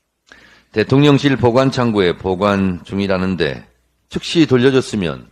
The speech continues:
될 일 아니었습니까? 만약 민주당 국회의원 아내가 명품백을 받았고 그것이 동영상으로 확산되고 있다면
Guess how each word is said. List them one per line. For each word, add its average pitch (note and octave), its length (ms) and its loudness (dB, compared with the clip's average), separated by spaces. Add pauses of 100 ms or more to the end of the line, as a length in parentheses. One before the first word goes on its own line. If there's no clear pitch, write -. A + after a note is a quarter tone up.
(120)
될 D#2+ 200 -10
일 G#2+ 160 -2
아니었습니까? F#2 720 -8 (1500)
만약 C3 300 2
민주당 C3 380 2
국회의원 B2 600 2
아내가 E2+ 640 0
명품백을 G2 880 0
받았고 D#2 580 -4
그것이 G#2 380 -2
동영상으로 G#2 920 0 (240)
확산되고 F#2 800 -4
있다면 D2+ 680 -4